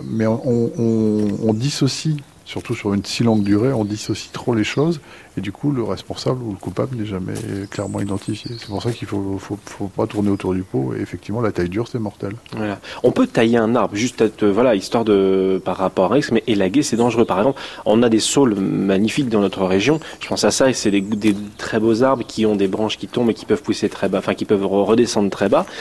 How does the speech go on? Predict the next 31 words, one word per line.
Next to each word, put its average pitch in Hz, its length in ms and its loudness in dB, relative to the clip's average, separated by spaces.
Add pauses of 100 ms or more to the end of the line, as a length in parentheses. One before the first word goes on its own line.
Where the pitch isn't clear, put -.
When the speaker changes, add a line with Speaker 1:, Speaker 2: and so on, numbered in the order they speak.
(120)
Speaker 1:
Oui. 107 160 -4
Speaker 2:
Euh, 101 240 2
faire 135 260 0
une 120 220 2
taille 139 320 2
des 104 100 2
branches 117 460 0
pour, 104 240 4
euh, 95 100 2 (320)
voilà, 117 220 4
pour, 101 240 2
euh, 101 160 4
éviter 101 260 0
que - 80 -2
ça, 98 440 0
ça - 120 -6
vienne 101 160 -2
sur 104 180 -2
la 107 100 4
route, 120 260 2
pour 101 200 0
tout 104 120 -8
cela, 117 180 0
éviter 101 240 -2
d'avoir 101 220 2
des 101 40 2
dégâts 107 220 2
en 110 140 2
cas - 80 -4
de - 60 -12
tempête, 160 420 -2